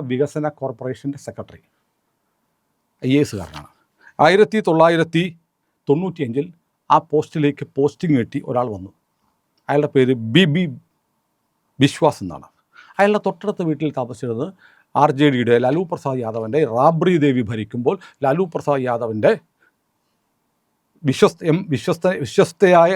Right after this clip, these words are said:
എം എൽ എ ആയ ഹേമലത യാദവ്, ഹേമ-, ഹേമലത യാദവ് അയൽവാസിയാണ്.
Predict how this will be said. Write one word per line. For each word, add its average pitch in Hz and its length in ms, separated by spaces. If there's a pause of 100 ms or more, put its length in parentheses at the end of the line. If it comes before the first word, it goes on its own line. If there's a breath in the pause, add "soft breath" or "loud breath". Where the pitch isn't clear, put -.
എം 139 120
എൽ 151 120
എ - 100
ആയ 165 80 (100)
ഹേമലത 147 460 (200)
യാദവ്, 107 340
ഹേമ-, 135 240 (120)
ഹേമലത 135 320 (180)
യാദവ് 123 260 (640)
അയൽവാസിയാണ്. 139 580